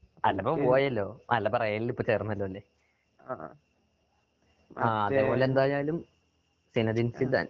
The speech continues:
Speaker 1: ഛേ, സിനദിൻ സിദാൻ പോയതിന്റെ പിന്നാലെ
Speaker 2: റാമോസും പോയി.
Speaker 1: റാമോസ് അവരുടെ നെക്സ്റ്റ്, ഇനി അവരൊരു സ്പാനിഷ് ക്യാപ്റ്റൻ ആയിരിക്കില്ല ഇനി മിക്കവാറും അവർക്ക് ആവാൻ പോകുന്നത്. എത്രയോ കൊല്ലങ്ങൾക്ക് ശേഷമാണ് അവർക്ക് ഇനി സ്പാനിഷ് ക്യാപ്റ്റൻ ഇല്ലാണ്ട് പോകുന്നത്.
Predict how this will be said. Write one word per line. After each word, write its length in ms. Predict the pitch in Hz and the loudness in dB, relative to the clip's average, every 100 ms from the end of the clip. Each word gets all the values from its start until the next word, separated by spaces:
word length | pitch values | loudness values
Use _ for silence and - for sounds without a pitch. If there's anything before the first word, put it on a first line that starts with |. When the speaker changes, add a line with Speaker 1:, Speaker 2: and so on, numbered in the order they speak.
| - | 0
Speaker 1:
ഛേ, 120 | 151 | 0
സിനദിൻ 500 | 123 - - 107 110 | 0 -4 -4 0 -2
സിദാൻ 260 | 107 120 135 | 0 0 0
പോയതിന്റെ 300 | 139 135 131 | 0 0 0
പിന്നാലെ 460 | 131 127 127 135 139 _ _ _ _ _ _ - 147 | 0 0 2 0 -2 _ _ _ _ _ _ -12 -6
Speaker 2:
റാമോസും 500 | 131 127 123 123 123 | -4 -4 -8 -10 -12
പോയി. 120 | 117 | -2
Speaker 1:
റാമോസ് 380 | 120 113 110 117 | 0 2 2 2
അവരുടെ 200 | 113 117 | 2 0
നെക്സ്റ്റ്, 420 | 117 117 - 120 | -4 -6 -2 0
ഇനി 460 | 123 - 139 120 | 0 -2 -4 0
അവരൊരു 300 | 135 139 139 | 2 2 2
സ്പാനിഷ് 500 | 135 - 123 120 120 | 0 0 0 -2 -2
ക്യാപ്റ്റൻ 360 | 127 120 - 135 | -2 0 2 4
ആയിരിക്കില്ല 380 | 131 110 110 113 | 4 2 2 0
ഇനി 140 | 107 | 2
മിക്കവാറും 380 | 107 101 107 104 | 0 0 0 2
അവർക്ക് 240 | 104 101 | 0 0
ആവാൻ 300 | 104 101 104 | 0 2 0
പോകുന്നത്. 400 | 104 101 101 101 101 | 0 -4 -6 -8 -8
എത്രയോ 480 | 107 107 113 113 - | -4 0 2 2 0
കൊല്ലങ്ങൾക്ക് 500 | 117 110 110 110 101 | 2 2 2 -2 -4
ശേഷമാണ് 440 | 117 117 - 113 113 | -2 -2 0 0 0
അവർക്ക് 280 | 110 107 | -2 -2
ഇനി 120 | 107 107 | -2 -4
സ്പാനിഷ് 440 | - 107 101 101 - | -2 -4 -4 -8 -6
ക്യാപ്റ്റൻ 320 | 101 - 104 | -6 -4 -4
ഇല്ലാണ്ട് 300 | 101 98 95 | -4 -4 -4
പോകുന്നത്. 400 | 98 101 98 | -6 -8 -10